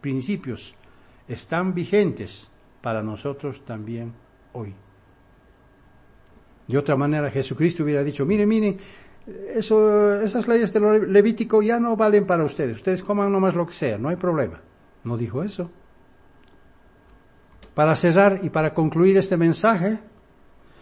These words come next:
hemos visto que la visión de Pedro no tuvo el fin de enseñarle a comer animales inmundos,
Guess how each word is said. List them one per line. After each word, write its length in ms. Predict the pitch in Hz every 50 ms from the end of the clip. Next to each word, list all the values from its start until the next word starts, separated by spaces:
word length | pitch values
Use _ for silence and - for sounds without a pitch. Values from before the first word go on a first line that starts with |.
| - - _ _ -
hemos 300 | - 175 220 240 226 160
visto 260 | - 247 - - 202
que 120 | 190 - 170
la 100 | 165 156
visión 340 | 160 156 - - 185 214 233
de 120 | 269 262
Pedro 580 | 269 302 302 233 160 156 170 202 196 - - - - _ _ _ _ _ _ _ _ _ _ _ _ _ _ _ _ _ -
no 140 | 156 208 208
tuvo 320 | 208 240 226 214 208 190
el 80 | 170 -
fin 200 | - 208 214 196
de 100 | 180 165
enseñarle 580 | 151 139 - 151 147 151 170 180 185 180 180
a 120 | 160 143 -
comer 360 | 139 127 139 156 170 170 147
animales 720 | 135 127 127 127 139 156 160 156 156 135 - - - - - _ _ _ _ _ -
inmundos, 760 | 123 123 123 123 151 156 131 110 90 87 - - - - -